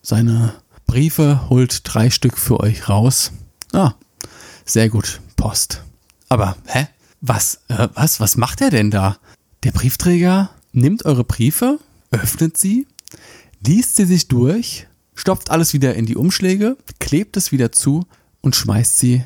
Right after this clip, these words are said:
bei euch in den Briefkastenschlitz. Was ist denn jetzt los? Denkt ihr euch? Was ist denn, also das ist ja noch, was? Hä? Ihr geht zum Briefkasten, natürlich direkt, sch-, haltet Ausschau nach dem Briefträger, aber der ist schon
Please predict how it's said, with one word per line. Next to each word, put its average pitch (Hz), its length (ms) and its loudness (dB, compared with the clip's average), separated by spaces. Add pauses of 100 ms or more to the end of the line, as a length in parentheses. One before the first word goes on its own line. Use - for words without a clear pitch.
bei 113 160 0
euch 104 300 -4
in 113 100 0
den 123 140 2
Briefkastenschlitz. - 880 -4 (1000)
Was - 320 -2
ist - 240 0
denn 98 180 -4
jetzt 117 540 -4
los? 98 480 -2 (280)
Denkt 120 200 0
ihr 107 80 2
euch? 101 400 -6
Was 123 240 -4
ist 123 180 -4
denn, - 100 -6
also 120 140 0
das 110 220 -2
ist 123 100 -2
ja 123 80 2
noch, - 360 -2 (520)
was? - 400 -2
Hä? - 320 -2 (460)
Ihr 139 80 2
geht 120 180 -2
zum 113 140 0
Briefkasten, 180 640 0
natürlich 170 400 0
direkt, 156 380 -4 (380)
sch-, - 220 -4
haltet - 380 -4
Ausschau 185 340 2
nach 147 140 0
dem 127 180 2
Briefträger, 180 500 0
aber 117 280 0
der 123 160 0
ist - 160 0
schon 120 260 2